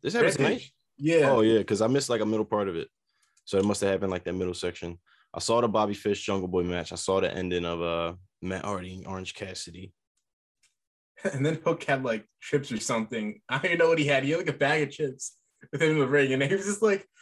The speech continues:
Speaker 2: he just, like, had it, like, stuck out for, like, Dante Martin. He's like, "Yeah, take, take the chips." <laughs> And he, he went, he was just, like, staring at it.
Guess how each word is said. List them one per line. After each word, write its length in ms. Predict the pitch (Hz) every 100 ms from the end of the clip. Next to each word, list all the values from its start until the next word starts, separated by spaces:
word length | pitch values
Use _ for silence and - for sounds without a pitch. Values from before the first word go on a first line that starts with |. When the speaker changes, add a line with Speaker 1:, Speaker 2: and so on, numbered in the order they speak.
| _
Speaker 2:
he 60 | 196
just, 120 | 226
like, 100 | 220
had 180 | 208 208
it, 80 | 220
like, 140 | 214
stuck 340 | - - 175 185
out 220 | 170 -
for, 100 | 196
like, 260 | 202 233
Dante 300 | 202 175 202
Martin. 280 | 180 170 156
He's 60 | 147
like, 140 | 151
"Yeah, 120 | 254 254 _
take, 140 | 214 214 _
take 120 | 220 214
the 60 |
chips." 420 | - 233 - - -
<laughs> 40 |
And 140 | 202 180 208
he, 400 | 214 196 226 247
he 60 | 233
went, 160 | 233 - - _ -
he 60 |
was 100 | 175
just, 160 | 196 -
like, 100 | -
staring 400 | - 175 175 156
at 140 | 139
it. 100 | -